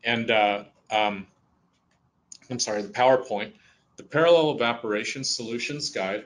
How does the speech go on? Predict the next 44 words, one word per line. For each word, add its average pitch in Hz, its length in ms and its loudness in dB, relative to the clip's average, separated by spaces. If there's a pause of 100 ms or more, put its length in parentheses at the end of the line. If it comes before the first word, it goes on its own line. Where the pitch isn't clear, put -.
(160)
which 117 240 -8
is 104 260 -8
what, 110 320 0
uh, 107 240 0
I 107 120 -2
started 113 340 -2
the 104 100 -6
webinar 113 460 -2
with, 147 340 0 (420)
and 107 120 0
of 104 100 -6
course 117 320 0
this 113 220 -4
video, 117 420 2
but 107 160 -6
the 104 60 -8
video 120 400 0
will 117 120 -2
be 110 120 -6
sent 107 300 -4
to - 140 -6
you 117 140 0
in 107 80 -6
the 98 80 -14
form 113 300 -6
of 98 100 -8
a 95 40 -8
link 107 580 -8 (580)
simply 123 360 -2
because 110 380 -2
of 110 120 -2
its 110 180 -2
size, 95 760 -2
and 104 100 -6
you 104 80 -4
can 107 160 -8
watch 104 300 0
it - 60 -10
on 104 120 -2
YouTube 104 460 -6
from 101 160 -12
any 98 160 -6
given 98 260 -6
terminal. 90 480 -12